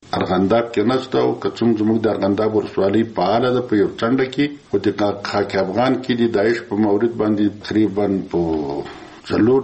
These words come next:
نوي، پنځه نوي کې ډېر افواهات او اوازې وې، ولې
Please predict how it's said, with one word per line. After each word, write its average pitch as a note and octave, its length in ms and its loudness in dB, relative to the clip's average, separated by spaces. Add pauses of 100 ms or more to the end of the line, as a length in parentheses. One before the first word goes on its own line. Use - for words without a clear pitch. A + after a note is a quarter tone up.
نوي، A#2 240 4 (120)
پنځه G2 260 0 (100)
نوي A#2 180 2
کې A2+ 160 -4 (100)
ډېر A2 140 4 (340)
افواهات G2+ 500 0
او F#2+ 80 2 (100)
اوازې F2 520 0
وې، A#2 180 6 (160)
ولې A#2+ 320 2